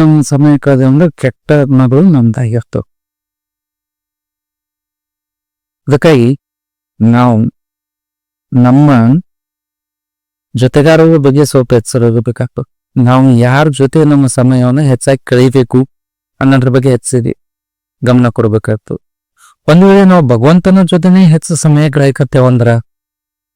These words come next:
ಆ ದೇವರ ಗುಣಗಳೇ ನಮ್ಮಲ್ಲಿ ಬರಕ್ ಶುರುವಾಗ್ತವೆ.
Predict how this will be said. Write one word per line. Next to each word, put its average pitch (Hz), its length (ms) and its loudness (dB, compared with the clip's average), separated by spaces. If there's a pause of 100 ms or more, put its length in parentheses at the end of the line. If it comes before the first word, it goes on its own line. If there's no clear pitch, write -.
(760)
ಆ 131 100 2 (160)
ದೇವರ 151 280 4 (120)
ಗುಣಗಳೇ 160 340 2 (100)
ನಮ್ಮಲ್ಲಿ 139 380 0 (400)
ಬರಕ್ 120 300 -2
ಶುರುವಾಗ್ತವೆ. 117 560 -6